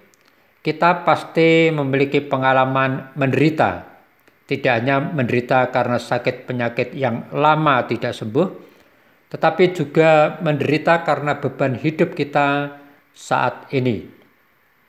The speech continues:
Seperti di masa pandemi ini, kita semua menghadapi ancaman, tanda petik, kematian. Bukan saja kematian dalam arti meninggal dunia akibat sakit penyakit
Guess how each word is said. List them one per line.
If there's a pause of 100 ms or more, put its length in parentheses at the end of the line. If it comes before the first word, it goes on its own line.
(600)
Seperti
di
masa
pandemi
ini, (380)
kita
semua
menghadapi
ancaman,
tanda
petik,
kematian. (960)
Bukan
saja
kematian
dalam
arti
meninggal
dunia
akibat
sakit
penyakit